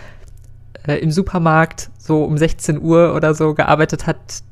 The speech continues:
der, den bringt dann wahrscheinlich nichts mehr aus der Ruhe. Aber, äh, gerade wenn's dann um fachliche Tätigkeiten geht, natürlich auch gar nicht zu unterschätzen, äh, das, das, äh, bekannte Vitamin B.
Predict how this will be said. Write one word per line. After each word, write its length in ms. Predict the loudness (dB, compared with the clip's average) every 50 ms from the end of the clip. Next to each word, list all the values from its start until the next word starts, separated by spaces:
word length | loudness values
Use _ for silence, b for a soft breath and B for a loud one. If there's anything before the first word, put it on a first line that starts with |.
| -2
der, 560 | 0 0 2 2 2 2 0 0 -2 -6 -8 -10
den 360 | -6 -4 -2 -2 -2 -2 -2
bringt 240 | -2 -2 0 0 0
dann 120 | 0 0
wahrscheinlich 300 | 0 0 0 -2 -2 -2
nichts 180 | -6 -8 -4 -2
mehr 100 | -2 -2
aus 120 | -2 -2
der 100 | -4 -2
Ruhe. 260 | -2 0 -2 -2 -2 B B B B B B B B B B B B B -4 -2
Aber, 640 | -2 0 2 2 2 2 2 2 2 0 0 0 0
äh, 180 | 0 0 0 0
gerade 340 | 0 0 0 0 0 0 -2
wenn's 160 | -4 -4 -4
dann 160 | -4 -4 -4
um 60 | -4
fachliche 400 | -4 -4 -4 -4 -4 -6 -6 -4
Tätigkeiten 640 | -2 -2 -2 -2 -6 -6 -4 -4 -4 -4 -4 -6 -6
geht, 580 | -4 -2 -2 -2 -2 -4 -6 -10 -12 -12 -14 -18 -20 -20 -18 -16
natürlich 560 | -14 -6 -4 -4 -4 -2 0 0 0 0 0
auch 260 | -2 -4 -4 -6 -10
gar 160 | -8 -6 -4 -4
nicht 140 | -4 -6
zu 80 | -8 -8
unterschätzen, 880 | -6 -4 -6 -4 -4 -4 -4 -4 -6 -8 -6 -6 -6 -4 -4 -6 -6 -4
äh, 400 | -2 0 2 2 2 0 -2 -6 -10 -12 -14 -16 -8
das, 380 | -6 -6 -6 -6 -10 -14 -16 -20 -16
das, 360 | -14 -12 -12 -10 -12 -12 -14 -12
äh, 260 | -12 -10 -10 -10 -6 -6
bekannte 420 | -6 -6 -4 -4 -4 -4 -4 -4
Vitamin 420 | -6 -6 -6 -6 -6 -4 -6 -4 -4
B. 320 | -2 -2 0 0 0 -2